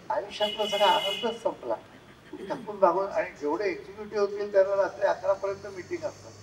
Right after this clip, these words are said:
उगाच ते एक्झिक्युटिव्ह होत आहेत, बरोबर? तर अशा तऱ्हेने हा जो प्रसंग आहे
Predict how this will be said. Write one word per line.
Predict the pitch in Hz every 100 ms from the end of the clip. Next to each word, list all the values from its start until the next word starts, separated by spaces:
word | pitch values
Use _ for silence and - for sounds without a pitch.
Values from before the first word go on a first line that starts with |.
| - - - - - - - -
उगाच | 311 202 196
ते |
एक्झिक्युटिव्ह | 175 - 156 143 131
होत | 120 -
आहेत, | - -
बरोबर? | 156 226 285 - - - -
तर | 185 208 196 -
अशा | - 190
तऱ्हेने | 196 185 165 147 170 170
हा | - 175
जो | - 214
प्रसंग | 196 160 - -
आहे | -